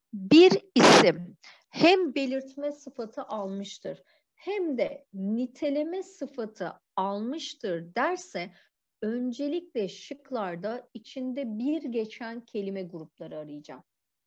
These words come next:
Bak, hem niteleme hem belirtme sıfatı derse birli kelimelere odaklanın. Öncelikle ona bakın. Mesela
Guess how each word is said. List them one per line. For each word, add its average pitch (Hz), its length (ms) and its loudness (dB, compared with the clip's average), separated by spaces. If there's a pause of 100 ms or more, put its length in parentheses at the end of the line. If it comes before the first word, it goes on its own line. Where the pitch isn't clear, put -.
(120)
Bak, 156 180 -12 (400)
hem 277 420 -4
niteleme 190 720 -10 (100)
hem 285 340 -4
belirtme 208 580 -10
sıfatı 175 840 -16
derse 339 520 -12 (200)
birli 214 320 -10
kelimelere 170 500 -12
odaklanın. - 600 -18 (420)
Öncelikle 294 680 -2
ona 220 280 -4
bakın. 165 380 -14 (280)
Mesela 196 540 -6